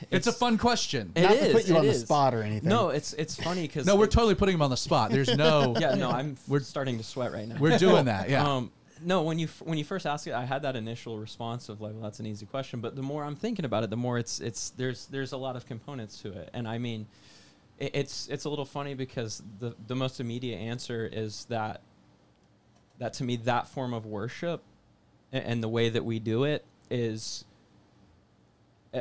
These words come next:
Speaker 2: another way to do, you know, the other way that you were describing worship. It's an act of service. It's an act of giving, you know, something that I have to, you know, in service to God,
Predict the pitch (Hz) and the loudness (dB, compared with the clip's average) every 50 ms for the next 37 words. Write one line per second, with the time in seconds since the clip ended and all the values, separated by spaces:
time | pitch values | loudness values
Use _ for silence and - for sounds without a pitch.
0 | - - 131 123 123 131 131 127 120 123 117 120 120 - - 127 117 117 113 113 | -2 0 0 0 0 0 -2 -2 -2 -2 -4 -4 -4 -6 -12 -10 -8 -8 -6 -6
1 | 113 107 104 110 120 117 107 104 107 - 127 127 123 117 113 110 104 104 82 101 | -8 -8 -6 -6 -4 -4 -4 -2 0 0 2 2 2 0 0 -2 -2 -2 -4 -4
2 | 104 98 104 104 - - - 92 73 82 80 104 - - - 110 101 - 113 104 | -4 -4 -6 -8 -6 -10 -8 -8 -8 -8 -8 -8 -8 -10 -12 -12 -8 -8 -6 -6
3 | 110 113 - 120 107 - - - 127 117 110 98 87 - - 120 107 - 110 110 | -6 -6 -6 -6 -8 -8 -4 -2 -2 -2 -2 -4 -6 -6 -6 -8 -8 -8 -8 -8
4 | 110 110 110 - - 113 107 113 127 123 113 113 113 110 110 110 110 104 - - | -8 -8 -8 -6 -8 -8 -6 -4 -4 -2 -2 -2 -4 -4 -4 -4 -6 -8 -10 -10
5 | - 123 110 104 101 104 110 - - _ _ _ _ _ _ - - 143 123 120 | -8 -8 -6 -6 -8 -8 -10 -12 -14 _ _ _ _ _ _ -6 -4 -4 -2 -2
6 | - 120 113 113 110 110 110 113 123 120 120 117 113 117 107 110 110 107 - - | -4 -6 -4 -4 -2 0 0 0 0 0 0 -2 -2 0 0 -2 -4 -6 -10 -8
7 | - 127 123 120 117 113 113 110 113 104 _ _ _ - 123 131 127 113 107 127 | -4 -4 -2 -2 -2 -4 -4 -6 -8 -10 _ _ _ -16 -8 -8 -6 -4 -2 -2
8 | 135 143 135 - 147 127 120 120 120 117 - - - - - _ _ - 156 139 | -2 -2 -2 -2 -4 -4 -2 -4 -6 -8 -8 -12 -14 -16 -18 _ _ -10 -10 -6
9 | 120 123 113 117 107 107 107 107 110 117 | -4 -4 -4 -4 -4 -4 -4 -6 -8 -10